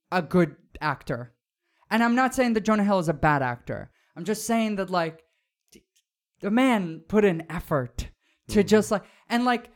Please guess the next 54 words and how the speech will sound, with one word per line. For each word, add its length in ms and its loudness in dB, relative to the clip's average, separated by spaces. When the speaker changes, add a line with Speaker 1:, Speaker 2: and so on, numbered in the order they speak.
Speaker 1:
Emma 220 2
Stone 260 -2
kinda 220 0
glides 680 -2
through 380 0
a 100 0
lot 220 6
of 160 -2
the 100 -2
show. 540 0
She 160 -10
puts 280 -4
in 120 -4
effort 440 -6
where 100 -6
she 180 -10
needs 380 -8
to, 260 -6
but 280 -20
she 100 -18
kinda 240 -4
glides 760 -4
through, 500 -4
and 120 -8
it's, 120 -10
like, 200 -2
glaring 480 0
how 160 -2
much 280 -4
easier 520 0
for 180 -4
her 340 -4
the 120 -8
show 320 -4
was 600 -4
than 140 -4
it 100 0
was 220 -2
for 180 -8
Jonah. 480 -10
And 120 -2
at 100 -2
certain 320 -2
po-, 180 0
moments, 560 -2
you 60 -8
could 200 -6
say 180 -4
that 200 -10
Jonah 340 0
went 380 -4
full 440 -6
Sean 340 -10
Penn. 320 -18